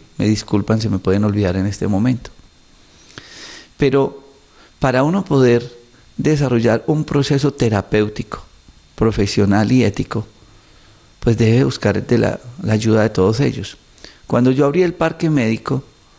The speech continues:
pues esto fue una idea de una persona,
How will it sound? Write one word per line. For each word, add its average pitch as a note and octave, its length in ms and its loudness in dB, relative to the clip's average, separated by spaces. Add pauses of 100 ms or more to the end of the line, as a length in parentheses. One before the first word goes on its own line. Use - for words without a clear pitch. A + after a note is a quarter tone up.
(480)
pues A#2+ 180 2
esto A#2 220 0
fue C#3 100 0
una C#3 140 2
idea C3 520 0 (540)
de A2+ 160 2
una A2 200 2
persona, A2 520 -2